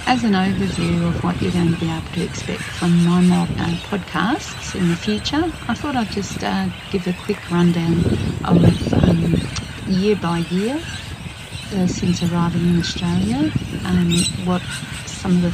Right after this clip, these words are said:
things are that are going to be, um, covered in my future episodes. It's all a bit exciting to think, uh, we're finally getting this off the ground. So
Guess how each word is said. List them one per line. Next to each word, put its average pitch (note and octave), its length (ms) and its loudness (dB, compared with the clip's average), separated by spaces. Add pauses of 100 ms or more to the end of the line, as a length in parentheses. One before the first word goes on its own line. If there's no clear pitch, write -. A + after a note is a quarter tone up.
things F3+ 300 2
are F3 180 2
that E3+ 180 -2
are F3 120 -2
going E3+ 200 2
to - 80 -6
be, E3+ 240 -2 (400)
um, F3 220 4
covered F3+ 420 -2 (540)
in F#3 300 4
my F3 360 4 (280)
future - 400 -6 (100)
episodes. A3 840 -6 (200)
It's - 160 -8
all D4+ 180 -4
a F#3 40 -4
bit - 200 -8
exciting G3 640 -8
to E3+ 140 -10
think, F3 340 -6
uh, F3 200 -6 (100)
we're F#3+ 100 -8
finally F3 320 -4
getting E3+ 300 -6
this E3 180 -10
off - 180 -12
the - 80 -10
ground. F3+ 400 -4
So - 240 -8